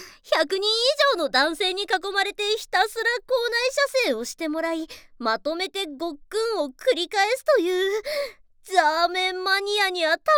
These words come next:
まらないサイトなのでありますよ。このサイトを見たとき、軍曹アンテナにビビビッときたのでありますよ。日本ではそういった類のサイトって数少ないですし、あったとしても、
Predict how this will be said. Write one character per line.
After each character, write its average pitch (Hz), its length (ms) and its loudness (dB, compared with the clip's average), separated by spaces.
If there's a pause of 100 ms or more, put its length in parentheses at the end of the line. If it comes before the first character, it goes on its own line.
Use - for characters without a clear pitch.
ま 392 120 4
ら 427 160 4
な 453 80 -2
い 480 120 4 (100)
サ - 100 4 (200)
イ - 20 2
ト 605 560 6
な 359 40 8
の - 20 6
で - 20 6
あ 349 40 4
り 403 100 -2
ま 440 80 0
す 494 40 4 (540)
よ。 - 140 -16 (720)
こ 269 120 0
の 240 120 -2
サ 294 120 -6
イ 294 80 -4
ト 294 140 -2
を - 20 -2
見 285 140 -4
た 285 80 -10
と 247 80 -16
き、 - 180 -20 (560)
軍 247 300 -8
曹 294 420 -6
ア 285 160 -2
ン 302 140 -4
テ 359 120 -2
ナ 247 120 -6
に 277 180 -8 (260)
ビ 370 160 2
ビ - 20 -2
ビ 403 100 0
ッ - 20 0 (460)
と 320 80 0
き - 100 -6
た - 140 6
の 523 100 4
で 339 100 2
あ 262 80 -4
り 247 120 -4
ま 359 100 0
す - 100 -4
よ。 330 200 0 (880)
日 330 160 0
本 - 20 -6 (360)
で 339 60 0
は 214 160 -6
そ 311 260 -6
う - 20 0
い 392 40 -6
っ - 20 -8
た 453 100 -10 (160)
類 403 200 -6
の 403 140 -6
サ 415 200 -8
イ 359 40 -8
ト 392 120 -12
っ - 20 -12
て - 160 -10 (220)
数 453 520 -10
少 277 80 -8
な 349 140 -6
い 370 80 -10
で 320 80 -6
す 262 140 -12
し、 214 240 -16 (600)
あ - 100 0
っ 302 80 -2
た - 120 -4
と 170 120 -12
し - 80 -16
て 269 100 -6
も、 190 140 -10